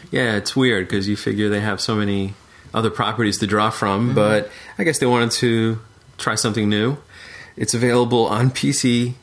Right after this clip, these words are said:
Speaker 1: P S four, and Xbox One. I'd say it's good. If you liked Limbo and if you like those type of games, I think it fits right in.
Speaker 2: So I should like it, you think?
Speaker 1: Yeah, I think you'd get something out of it.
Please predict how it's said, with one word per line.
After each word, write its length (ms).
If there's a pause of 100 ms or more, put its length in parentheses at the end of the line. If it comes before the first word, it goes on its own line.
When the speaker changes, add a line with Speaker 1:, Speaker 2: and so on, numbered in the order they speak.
(100)
Speaker 1:
P 120
S 120
four, 560 (180)
and 240
Xbox 480
One. 400 (1080)
I'd 120
say 140
it's 140
good. 360 (440)
If 140
you 100
liked 260
Limbo 380
and 100
if 140
you 80
like 240
those 180
type 300
of 120
games, 400
I 80
think 160
it 80
fits 220
right 160
in. 360
Speaker 2:
So 300
I 60
should 220
like 200
it, 240
you 80
think? 340 (260)
Speaker 1:
Yeah, 300
I 60
think 200
you'd 120
get 140
something 280
out 140
of 80
it. 200